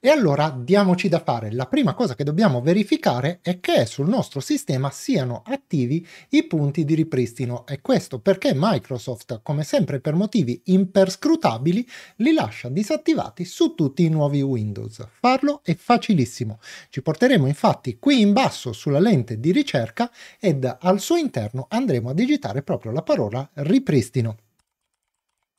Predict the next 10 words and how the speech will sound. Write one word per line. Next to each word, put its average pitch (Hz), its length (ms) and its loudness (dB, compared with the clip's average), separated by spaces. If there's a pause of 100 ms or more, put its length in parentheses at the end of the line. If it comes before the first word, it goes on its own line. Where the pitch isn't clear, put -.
(460)
Vedremo 151 540 2
comparire 190 880 4
questa 139 560 2
iconcina 160 720 2
qui, 170 340 4
che - 120 -2
andremo 123 520 0
ad 131 220 0
aprire 175 460 4
naturalmente, 151 960 0